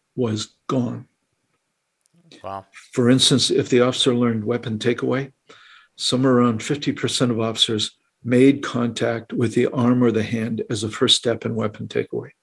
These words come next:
Speaker 1: Without that contact with the, with the arm, the hand, or the gun, anything you do after that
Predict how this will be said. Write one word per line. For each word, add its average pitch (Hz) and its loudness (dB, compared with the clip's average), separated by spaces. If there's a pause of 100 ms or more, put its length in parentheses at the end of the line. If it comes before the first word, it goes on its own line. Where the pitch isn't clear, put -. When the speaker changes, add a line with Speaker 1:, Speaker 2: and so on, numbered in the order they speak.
(1900)
Speaker 1:
Without 127 4
that 135 2
contact 127 -4 (100)
with 113 -4
the, 113 0
with 113 -2
the 127 0
arm, 127 2
the 113 -2
hand, 117 -2
or 107 -2
the 107 -6
gun, 131 0 (640)
anything 156 0
you 131 4
do 135 2
after 110 -8
that - -6